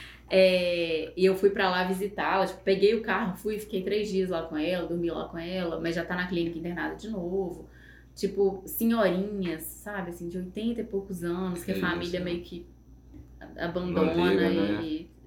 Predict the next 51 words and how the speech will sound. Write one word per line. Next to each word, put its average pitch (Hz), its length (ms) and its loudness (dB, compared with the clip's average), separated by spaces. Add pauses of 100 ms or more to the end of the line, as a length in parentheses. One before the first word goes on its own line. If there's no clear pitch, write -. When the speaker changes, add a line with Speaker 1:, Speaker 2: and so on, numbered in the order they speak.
(160)
Speaker 1:
e 175 180 -6
é, 196 320 -4
é 196 40 -2
muita 196 240 0
violência 208 580 0
lá 160 120 -4
dentro. 156 320 -6 (440)
Aí 208 120 4
eu 233 80 8
voltei 269 400 4
também 214 280 -2
com 202 140 -8
muita 202 440 0
bagagem 202 800 2 (220)
e 202 140 -8
voltei 208 400 0
pro 202 120 -6
consultório. 214 480 -2 (340)
Mas 247 240 0
é 254 100 4
algo 262 240 6
que 262 100 0
eu 269 80 6
repenso 240 560 0
todos 302 240 -4
os 339 160 4
dias, 165 240 -2
assim, - 320 -14
será 233 380 -2
que 233 120 -8
eu 190 140 -4 (120)
devo 185 220 0
manter? 175 640 -2 (280)
Porque 196 220 -8
agora 190 420 6
tá 196 200 -4
tendo 196 240 -4
muita 240 240 -2
procura 240 340 0
por 220 240 -8
curso 208 340 -4
de 175 140 -6
novo, 196 360 0
que 202 60 -2
é 190 40 4
o 190 60 -2
que 190 100 -10
mais 208 260 0
me 220 80 0
dá 196 100 0
dinheiro. 190 640 -2